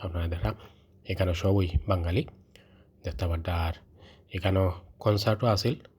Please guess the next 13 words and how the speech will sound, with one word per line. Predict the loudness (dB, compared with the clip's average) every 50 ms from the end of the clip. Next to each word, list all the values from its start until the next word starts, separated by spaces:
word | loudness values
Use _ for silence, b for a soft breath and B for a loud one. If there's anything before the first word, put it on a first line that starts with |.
| _ -8
কনসার্টও | -4 -2 -2 -2 -2 -4 -6 -4 -2 -2 -2 -2 -4 -8 B B B B B B B B B -8
আমরার | -4 -2 2 4 4 4 4 2 0 -2 -4 -4 -4
বাংলাদেশের | -4 -2 -2 0 -2 -2 -2 0 0 0 0 0
জনপ্রিয় | -2 -2 -2 -4 -4 -2 0 2 2 0
কণ্ঠশিল্পী | -2 -6 -6 -4 -4 -2 0 0 -2 -2 -2 -4 -2 -4 -4 -4 B B B B B B B B B _ _ _
কনক | 2 2 2 2 2 0
চাপা | -2 0 2 2 0 0 -2 -8 _ _ -8
এবং | -6 -2 -2 0 0 -2 -2 -4 -6 -10 -16 -8 -4
জনপ্রিয় | -4 -2 -2 -2 -2 0 2 2 2 0 -2 -4 -10 _ _ _ -2
ব্যান্ড | 0 2 2 2 2 2 2
দল | 0 0 -2 B B B B B B B B -16
শূন্য | -4 0 2 2 4 4 4
আইছিল। | 4 4 2 0 -2 -2